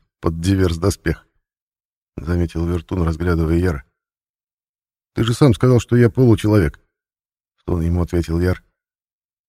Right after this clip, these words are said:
Казалось, язык его слегка заплетается. «Ты так уверен в своих рукопашных навыках, что настаиваешь на бое без оружия?»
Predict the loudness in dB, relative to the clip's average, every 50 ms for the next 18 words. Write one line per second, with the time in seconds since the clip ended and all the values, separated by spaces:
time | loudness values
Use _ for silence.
0 | _ _ -10 -8 -4 0 0 2 0 0 0 -2 0 2 2 2 2 2 2 2
1 | 2 2 2 0 0 2 2 2 2 2 0 0 0 0 0 2 2 2 2 2
2 | 0 -4 -12 -16 -18 _ _ _ _ _ _ _ _ _ _ _ _ _ -4 -2
3 | 2 2 2 2 2 2 4 6 6 6 6 4 2 2 2 4 6 6 6 4
4 | 0 0 2 0 2 4 4 2 4 4 2 2 2 2 4 4 4 4 2 2
5 | -2 -4 -4 -8 _ _ -6 -2 2 2 4 2 2 4 4 6 8 8 8 8
6 | 6 6 4 4 2 2 2 4 4 4 6 6 4 4 4 6 6 4 4 2
7 | 2 0 -2